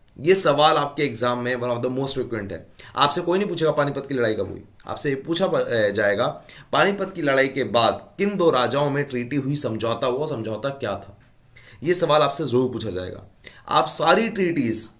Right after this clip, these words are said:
आप डालेंगे कि भैया मुगल time में जितनी भी treaties हुई हैं वो सारी, या British time में जितनी भी लड़ाई हुई हैं, उनकी सबकी treaties मिल जाए आपको Google पे एक बार में मिल जाएगा। So, this is the, you know, all whole part of the medieval history which you need to take care।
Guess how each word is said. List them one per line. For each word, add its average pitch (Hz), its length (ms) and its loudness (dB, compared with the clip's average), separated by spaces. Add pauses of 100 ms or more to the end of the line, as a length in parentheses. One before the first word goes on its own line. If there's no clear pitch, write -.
(140)
आप 131 340 0
डालेंगे 120 600 2 (300)
कि 120 120 -2
भैया 120 280 4
मुगल 127 380 4
time 135 240 4
में 135 100 -2
जितनी 123 240 -6
भी 131 60 -2
treaties 120 440 -4
हुई 110 140 -2
हैं 113 60 0
वो 127 80 -2
सारी, 113 400 -2
या 113 60 4
British 131 400 0
time 131 200 0
में 135 80 -4
जितनी 120 240 -8
भी 131 120 -4
लड़ाई 120 280 2
हुई 113 140 -2
हैं, 120 80 -4
उनकी 127 120 -8
सबकी - 300 -4
treaties 120 280 -6
मिल 104 180 -4
जाए 107 200 -4 (320)
आपको 104 200 -4
Google 117 340 -2
पे 127 120 -6 (120)
एक 117 120 -2
बार 104 140 0
में 101 120 -6
मिल 98 120 -12
जाएगा। - 280 -12 (540)
So, 170 120 4 (360)
this 131 100 -2
is 170 140 2
the, 165 80 6 (460)
you 135 80 2
know, 151 100 8 (100)
all 131 140 6 (160)
whole 123 220 4
part 110 220 2
of 113 140 0
the 127 80 2
medieval 107 300 -2
history 101 240 -6
which 117 180 -6
you 123 120 -2
need 120 140 -4
to 120 80 -8
take 107 240 -6
care। - 140 -18